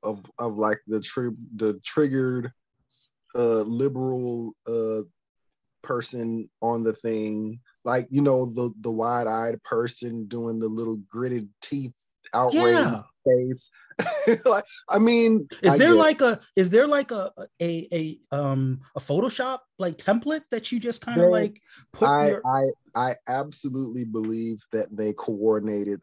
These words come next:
Speaker 1: on, on Reddit somewhere and were like, "This one, th-, we, this is our test group. This is the thing that we feel is gonna trigger the libs." <laughs> I feel like that happened somewhere. They,
Speaker 2: Mm-hmm.
Speaker 1: they, they linked up to the hive mind and was like,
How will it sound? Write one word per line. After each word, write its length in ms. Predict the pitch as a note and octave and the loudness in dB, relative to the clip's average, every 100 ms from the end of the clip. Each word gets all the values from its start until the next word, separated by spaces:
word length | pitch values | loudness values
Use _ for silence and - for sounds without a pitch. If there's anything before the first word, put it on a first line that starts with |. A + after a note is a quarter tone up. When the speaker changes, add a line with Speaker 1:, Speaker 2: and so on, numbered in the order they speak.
| - | -10
Speaker 1:
on, 340 | G2 G2+ F#2+ - | -8 -8 -8 -8
on 160 | G2+ | -4
Reddit 480 | G#2 F#2 G2 F#2+ F2+ | -2 0 0 0 -6
somewhere 560 | - G#2+ G2 F#2+ F#2 F2+ | -6 -6 -4 -2 0 0
and 120 | F#2+ | -2
were 120 | G2 | -4
like, 260 | F2+ F2 F2 - _ | -4 -4 -6 -10 _
"This 240 | A2+ A#2 A#2+ | -6 -4 -4
one, 400 | A#2 A2+ A2+ G2 | -2 -2 -2 -6
th-, 140 | G2+ | -8
we, 220 | G#2+ A2 G#2+ | -6 -6 -8
this 220 | G#2+ B2 | -8 -8
is 100 | B2 | -2
our 140 | A#2 A#2 | 0 0
test 400 | - D3+ D3+ C3+ | 2 2 0 -2
group. 260 | C#3 C#3+ - - | 0 0 -4 -8
This 260 | A#2 A2+ A2+ | -6 -4 -6
is 160 | A2 | -10
the 100 | G2+ | -8
thing 480 | A2+ B2 A#2 A2+ A2+ | -6 -2 -2 -2 0
that 260 | G#2 G2+ G2+ _ | 0 0 -2 _
we 160 | A2 G#2+ | -6 -6
feel 400 | - A2 G#2 G2+ | -4 -2 0 -2
is 180 | F#2+ F2+ | -6 -12
gonna 220 | G2+ F#2 | -12 -10
trigger 280 | - F2+ F2+ | -8 -6 -6
the 100 | D#2+ | -4
libs." 540 | E2 D#2+ - - - _ - | -6 -8 -12 -18 -18 _ -4
<laughs> 400 | F5+ D5 - - | -2 2 2 2
I 180 | - G#3+ | 0 4
feel 160 | C#4+ | 4
like 240 | A#3+ A#3 F#3+ | 4 2 4
that 200 | G#3+ F3 | 2 2
happened 420 | E3+ D3+ C3+ A#2+ | 0 0 -2 -2
somewhere. 600 | B2+ D3 A#2 C3+ A#2 G2 - - _ - | -2 0 0 2 4 2 -4 -20 _ 2
They, 220 | A2+ A2 | 4 4
Speaker 2:
Mm-hmm. 80 | G2 | 2
Speaker 1:
they, 280 | A2+ A2 G#2 | 0 2 -2
they 240 | G2+ G#2+ G#2 | -2 -2 -4
linked 320 | G#2 C3 D3 | -4 -6 -4
up 140 | C#3+ C#3+ | -4 -4
to 100 | D#3+ | -8
the 80 | C3+ | -8
hive 320 | D3 C3+ C3+ | -6 -4 -4
mind 480 | C3+ B2+ B2 B2 A#2 | -4 -6 -6 -8 -8
and 160 | A2+ | -6
was 160 | G#2 F#2+ | -8 -6
like, 260 | G2 F#2 | -4 -4